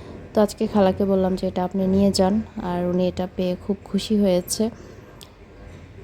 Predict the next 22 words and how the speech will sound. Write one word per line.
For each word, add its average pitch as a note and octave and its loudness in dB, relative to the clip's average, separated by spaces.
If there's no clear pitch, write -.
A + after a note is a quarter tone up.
তো G3+ 2
এই G3 2
তো G#3 2
উনি F#3+ 4
ঘরটর F#3+ 0
ঝাড়ু F#3 0
দিচ্ছে, G3 -2
আর F#3 0
এখন F#3 -6
হচ্ছে F#3+ -2
আমি F#3 2
বারান্দা F3+ 2
থেকে F#3+ -4
কাপড় F#3 -4
নিয়ে F#3 0
এসে F#3+ -4
কাপড়গুলো F#3+ -4
ভাঁজ F#3+ -2
করে F#3+ 0
নিচ্ছি। F#3 -4
আমার G#3+ 4
বারান্দায় G#3 4